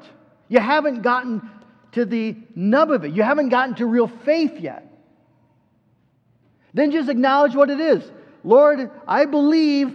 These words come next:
help my unbelief. Help my unbelief."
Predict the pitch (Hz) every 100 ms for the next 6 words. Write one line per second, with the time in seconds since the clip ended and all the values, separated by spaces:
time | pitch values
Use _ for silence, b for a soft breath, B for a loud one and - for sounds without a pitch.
0 | - - - - 202 202 190 208 214 135
1 | 123 120 - _ _ _ _ _ _ _
2 | _ _ _ _ _ _ _ _ _ -
3 | 180 180 202 127 123